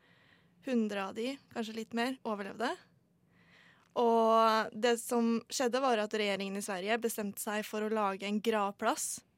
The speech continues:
Så i dag er det ikke lov til å dykke der Estonia ligger. Du har ikke lov til å undersøke noe mer der. Og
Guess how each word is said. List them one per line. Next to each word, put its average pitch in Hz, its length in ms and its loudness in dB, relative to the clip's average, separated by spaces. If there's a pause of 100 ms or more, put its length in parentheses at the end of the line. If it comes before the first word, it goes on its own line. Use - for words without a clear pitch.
(280)
Så 240 160 2
i 226 80 2
dag 226 260 2
er 220 160 0
det 214 120 -4
ikke 214 100 -8
lov 202 140 -4
til 208 100 -6
å 196 80 -14
dykke 240 400 -2 (240)
der 220 240 0
Estonia 202 340 -6
ligger. 196 300 -4 (160)
Du 254 80 0
har 226 60 -2
ikke 233 120 -8
lov 214 140 -4
til 233 100 -2
å 254 80 -2
undersøke 202 560 -4
noe 208 80 -6
mer 196 240 -8
der. 269 200 -2 (960)
Og 233 400 6